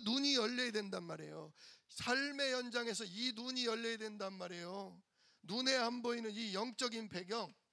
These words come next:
저 사람이 예수 그리스도를 아는가? 저 사람이 예수 아니면 안 되는 이유를 아는가? 아, 모르는구나. 그러면 저 사람의 영적 배경이 어딜까? 어, 마귀 자녀지.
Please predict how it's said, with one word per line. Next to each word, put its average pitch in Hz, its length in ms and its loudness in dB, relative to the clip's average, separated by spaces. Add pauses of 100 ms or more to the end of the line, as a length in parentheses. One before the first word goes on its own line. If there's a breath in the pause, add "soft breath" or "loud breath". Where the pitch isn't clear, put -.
(720)
저 170 160 2
사람이 180 600 2 (400)
예수 147 580 0
그리스도를 143 460 -6
아는가? 147 640 -2 (720 soft breath)
저 170 160 2
사람이 196 460 2
예수 208 400 2
아니면 202 360 0
안 180 180 -2
되는 202 220 0
이유를 190 420 -2
아는가? 190 600 0 (1040)
아, 110 300 -8
모르는구나. 117 760 -6 (1400 soft breath)
그러면 208 300 4
저 175 140 2
사람의 202 320 2
영적 180 340 0
배경이 175 380 -2
어딜까? 165 560 -2 (800)
어, 135 280 2
마귀 135 340 -4
자녀지. 131 600 -6